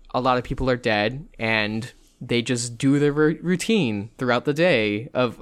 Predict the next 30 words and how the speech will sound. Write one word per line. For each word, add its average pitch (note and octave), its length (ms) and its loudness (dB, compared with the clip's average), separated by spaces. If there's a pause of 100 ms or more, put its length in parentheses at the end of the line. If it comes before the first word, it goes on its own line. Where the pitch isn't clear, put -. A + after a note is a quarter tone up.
whenever B2 680 0 (320)
this B2+ 180 -2
first - 340 -4
happened, G2+ 460 -4 (520)
or A2+ 100 -2
when A#2 160 0
the A#2 80 0
mist B2 460 0 (200)
came G#2+ 240 -4
in, G2 260 -10 (1040)
um, G#2 520 0 (680)
which, A#2 380 -2
uh, A2 200 2
at - 120 0
first D#3 400 0
was A#2+ 140 -2
just - 360 -2
Misty, F#3 540 0 (440)
and, A#2 360 0
uh, G#2+ 260 2
then C3 220 0
there A#2+ 160 0
just - 320 -8
came A#2 200 -2
more A2+ 340 2
and A2 100 -2
more A2 200 2
water, B2 520 4 (340)
um, A2+ 560 0 (100)
and A2+ 640 -2